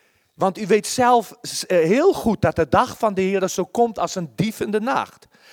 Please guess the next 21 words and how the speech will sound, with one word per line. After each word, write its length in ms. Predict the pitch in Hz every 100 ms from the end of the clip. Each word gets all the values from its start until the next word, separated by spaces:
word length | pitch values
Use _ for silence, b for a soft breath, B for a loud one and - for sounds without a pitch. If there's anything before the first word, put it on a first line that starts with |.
| B B
Want 260 | - 196 135
wanneer 340 | 196 220 233
zij 480 | - - 311 392 370
zullen 360 | - 214 180
zeggen," 480 | 147 143 120 101 -
die 140 | - 165
wereldleiders, 840 | 185 180 165 147 139 117 117 180 - B B
"'Het 160 | - 202
is 160 | 208 -
vrede 580 | - 240 294 302 294
en 180 | 262 240
veiligheid', 840 | 220 - 254 262 247 165 156 175 B B
zal 260 | - 190 185
er 80 | 175
een 140 | 170 -
onverwachte 880 | 269 330 311 - 254 208 208 - 214
verderf 580 | 196 135 170 202 202 -
komen, 480 | 175 135 117 131 220 b b b b
zoals 440 | - 220 196 190
de 100 | 170
barensweeën 1080 | - - 226 269 294 277 240 196 190 196